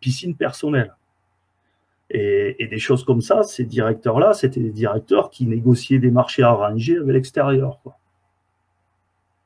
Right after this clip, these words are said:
Donc déjà, ça commençait par une corruption locale. Ensuite, euh, les acédiques, euh, dans les années quatre-vingt-dix,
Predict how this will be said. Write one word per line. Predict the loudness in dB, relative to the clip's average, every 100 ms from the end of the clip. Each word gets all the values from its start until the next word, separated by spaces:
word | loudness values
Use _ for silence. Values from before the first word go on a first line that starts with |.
| _ _ _ _ _ _ _ _ _ _ _ -6
Donc | -4 0
déjà, | 0 2 0
ça | 0
commençait | 0 2 4 4 4
par | 2 2
une | 0
corruption | 2 2 2 0 0
locale. | 2 2 2 0 0 -8 _ _ _ _ _ _ _ _ _ _ _ _ _ _ -2
Ensuite, | 0 0 -4 -8 0
euh, | 2 2 -2
les | -2 2
acédiques, | 2 2 -2 -2 -6 -4
euh, | -2 0 -4
dans | -2 -2
les | 0 2
années | 4 4 4
quatre-vingt-dix, | 2 2 0 0 0 -2 -6 -14 -20